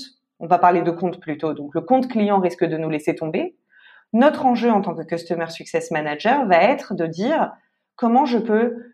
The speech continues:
lui donner de la valeur ajoutée le plus rapidement possible.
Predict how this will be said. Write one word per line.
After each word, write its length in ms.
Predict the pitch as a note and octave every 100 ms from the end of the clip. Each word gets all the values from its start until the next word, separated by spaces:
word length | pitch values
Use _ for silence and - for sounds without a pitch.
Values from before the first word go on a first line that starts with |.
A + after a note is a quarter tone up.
| _
lui 520 | F#3+ F#3+ G3 G3 F#3 F#3+ _ _
donner 400 | E3 G#3+ A#3 A#3+
de 100 | G3+
la 180 | F3 E3
valeur 360 | E3 F#3+ F#3+ F3+
ajoutée 380 | F3+ F3+ A3+
le 120 | A3 G#3+
plus 100 | F3
rapidement 400 | E3+ - F3+ E3+
possible. 380 | E3 - D3+